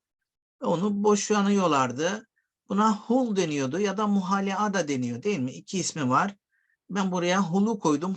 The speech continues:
Hulukla karıştıracak mısınız diye. E, maşallah karıştırmadınız. E, sevindim açıkçası bu hulla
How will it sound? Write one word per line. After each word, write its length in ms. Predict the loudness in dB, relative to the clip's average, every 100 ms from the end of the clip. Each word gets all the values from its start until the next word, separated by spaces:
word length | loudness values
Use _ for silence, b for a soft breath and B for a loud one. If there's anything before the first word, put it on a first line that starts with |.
| -2
Hulukla 440 | -2 -2 -2 -4
karıştıracak 680 | 0 -2 -2 -6 -4 -6 -6
mısınız 380 | -8 -6 -6 -4
diye. 400 | -2 -2 -4 -8 _ _ _ _
E, 100 | -8
maşallah 540 | -2 -2 -2 -2 -2 0
karıştırmadınız. 1000 | 2 2 2 0 2 0 -2 -4 -6 -14 _ _ _ _ _ _ -14
E, 320 | -8 -6 -6 -10 -20 _
sevindim 480 | -2 0 2 2 0
açıkçası 800 | -4 -6 -6 -4 -2 -4 -4 -8
bu 200 | -2 2
hulla 520 | 2 2 0 0 -4